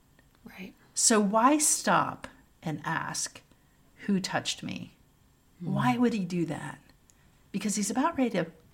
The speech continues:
Speaker 2: point her out.
Speaker 1: Right.
Speaker 2: And I think she wants to stay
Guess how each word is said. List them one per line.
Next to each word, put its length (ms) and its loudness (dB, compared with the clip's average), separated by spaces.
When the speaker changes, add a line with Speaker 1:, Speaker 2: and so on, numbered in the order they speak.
Speaker 2:
point 280 -2
her 140 0
out. 400 -4
Speaker 1:
Right. 320 -2
Speaker 2:
And 100 2
I 120 4
think 220 2
she 240 2
wants 260 0
to 100 -6
stay 560 -2